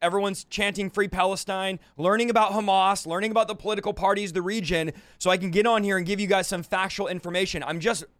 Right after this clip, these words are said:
blown away by the silence of the American church. It kinda reminds me of when Roe v. Wade was overturned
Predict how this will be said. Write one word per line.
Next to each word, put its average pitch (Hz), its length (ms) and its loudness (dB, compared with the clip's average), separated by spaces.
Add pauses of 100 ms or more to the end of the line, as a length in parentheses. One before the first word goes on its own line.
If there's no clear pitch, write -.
(100)
blown 196 440 2
away 208 460 2 (400)
by 180 100 6
the 185 120 0
silence 220 480 0
of 185 100 0
the 202 60 0
American 202 320 -2
church. 247 320 2
It 180 120 -4
kinda 269 300 0
reminds 240 480 2
me 220 140 -2
of 175 320 4 (320)
when 196 180 2
Roe 208 260 6
v. 226 180 0
Wade 240 280 4
was 247 160 4
overturned 175 640 -2